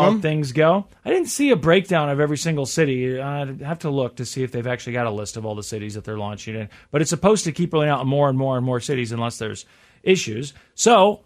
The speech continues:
Speaker 1: I just thought this was a thing that you could already do. Didn't know that you weren't supposed to. Didn't know that
Speaker 2: Mm-hmm.
Speaker 1: you had to be eighteen to get an Uber. I really was surprised by that. I thought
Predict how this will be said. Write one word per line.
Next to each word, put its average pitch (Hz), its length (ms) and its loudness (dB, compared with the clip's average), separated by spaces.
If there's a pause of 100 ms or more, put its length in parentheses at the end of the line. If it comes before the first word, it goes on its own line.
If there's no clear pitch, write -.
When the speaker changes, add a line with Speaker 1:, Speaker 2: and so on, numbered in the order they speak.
Speaker 1:
I 185 120 4
just 220 160 -6
thought 180 100 -2
this 180 160 -6
was 170 120 -4
a 156 60 -4
thing 160 160 -4
that 151 80 -4
you 165 80 -4
could 147 140 -2
already 156 220 0
do. 214 480 0
Didn't 151 200 -4
know 151 140 0
that 151 100 -2
you 139 140 0
weren't 151 180 -2
supposed 165 420 -4
to. 190 340 -4
Didn't 170 180 2
know 165 100 2
that 90 100 -2
Speaker 2:
Mm-hmm. 117 100 -4
Speaker 1:
you 139 60 -2
had 151 200 -2
to 139 60 -6
be 147 180 2
eighteen 156 380 0
to 151 80 -2
get 143 100 -2
an 139 80 -2
Uber. 165 260 0
I 180 120 -8
really 185 320 0
was 196 180 -2
surprised 185 340 -6
by 147 60 -2
that. 113 160 -2
I 165 140 2
thought 185 400 2